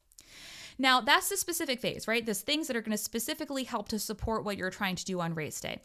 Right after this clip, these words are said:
And as, like I said, you move closer to the race, the training plan will become more and more and more specific.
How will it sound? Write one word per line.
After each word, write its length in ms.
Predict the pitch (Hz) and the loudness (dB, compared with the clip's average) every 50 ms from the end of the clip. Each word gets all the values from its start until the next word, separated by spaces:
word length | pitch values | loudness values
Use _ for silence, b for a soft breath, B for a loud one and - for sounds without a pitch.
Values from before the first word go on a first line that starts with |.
| B B B B B B | B B B B B B
And 160 | - 277 262 | 2 4 6
as, 180 | 254 247 233 - | 6 4 4 4
like 140 | 240 240 277 | 2 2 0
I 40 | |
said, 200 | - - 370 262 | 0 2 4 4
you 80 | 226 220 | 6 6
move 160 | 226 233 220 | 6 6 4
closer 400 | - - 262 254 277 277 - 339 | 0 4 6 6 6 6 2 -2
to 100 | 330 - | -2 -2
the 120 | 403 381 262 | -2 -2 0
race, 400 | 196 180 160 180 277 311 - - _ | 0 0 0 0 -2 -4 -6 -6 _
the 280 | 214 196 196 226 240 | -4 -4 0 -2 -2
training 420 | 233 - - - 302 349 427 392 339 | -2 -2 -2 -2 0 0 0 -2 -2
plan 160 | - 285 262 | 0 2 2
will 80 | 247 233 | 2 2
become 540 | 233 226 - - 247 226 220 214 202 202 | 0 -2 -2 2 4 6 6 6 6 6
more 420 | 226 302 339 359 349 349 349 349 - - | 6 4 4 4 2 2 2 0 0 0
and 200 | 285 302 277 262 | 0 2 2 4
more 380 | 247 247 254 254 254 254 254 - | 4 4 6 6 4 4 2 2
and 180 | - 226 214 208 | 2 2 2 2
more 240 | 202 196 190 190 196 | 2 2 0 0 -2
specific. 560 | - - - 196 - - 170 - - - - | -4 -6 -8 -6 -4 -4 -4 -6 -8 -10 -12